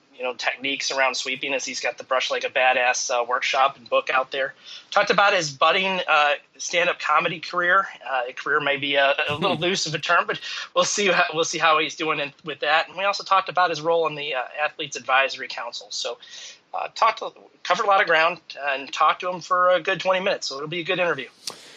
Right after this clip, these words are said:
Speaker 2: We're looking forward to that in the next segment, and, uh, we will have that interview with, uh, Dean Gimmel, so, uh, stay tuned for that coming up. Uh, but some news, uh, Joe, this week. Um, we found out yesterday some exciting news when it comes to, uh, Southern California.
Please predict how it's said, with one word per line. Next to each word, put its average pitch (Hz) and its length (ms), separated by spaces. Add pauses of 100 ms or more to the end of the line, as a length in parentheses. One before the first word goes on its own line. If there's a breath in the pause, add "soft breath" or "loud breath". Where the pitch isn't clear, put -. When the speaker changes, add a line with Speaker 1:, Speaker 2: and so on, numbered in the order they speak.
(340 loud breath)
Speaker 2:
We're 147 100
looking 151 240
forward 147 200
to 123 80
that 139 260
in - 20
the 135 60
next 131 280
segment, 131 520
and, 117 320
uh, 117 100
we 120 140
will 135 180
have 131 160
that 120 100
interview 117 480
with, 131 220
uh, 123 80
Dean 127 240
Gimmel, 143 300
so, 120 340
uh, 107 60
stay 131 240
tuned 135 520
for 120 220
that 117 480 (200)
coming 135 420
up. 123 220 (120)
Uh, 113 420
but 117 220
some 127 240
news, 135 460
uh, 127 240
Joe, 127 320
this 127 200
week. 135 360
Um, 110 400
we 110 160
found 131 280
out 120 140
yesterday 131 360
some 123 160
exciting 156 440
news 123 300
when 123 100
it 120 80
comes 131 300
to, 127 240
uh, 120 100
Southern 131 300
California. 131 760